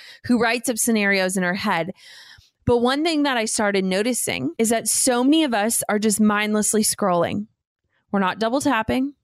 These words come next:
We're not commenting. We're just scrolling. And no wonder engagement is down. Like, that's what we're all doing. And so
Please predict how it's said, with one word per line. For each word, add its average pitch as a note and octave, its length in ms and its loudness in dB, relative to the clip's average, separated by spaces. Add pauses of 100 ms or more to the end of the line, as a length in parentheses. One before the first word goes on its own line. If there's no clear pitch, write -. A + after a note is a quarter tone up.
(360)
We're G3 100 0
not F3+ 240 -2
commenting. A3+ 680 0 (360)
We're F#4+ 120 2
just G4+ 260 0
scrolling. G3+ 380 0 (420)
And B3 640 0 (400)
no B3+ 220 4
wonder G4 320 2 (160)
engagement C4 500 0
is G#3 160 -2
down. F#3 380 0
Like, C4+ 180 -2
that's E4+ 180 0
what E4 120 0
we're D4+ 140 2
all D4+ 180 4
doing. A#3 640 -2 (380)
And B3+ 160 -2
so C4+ 380 2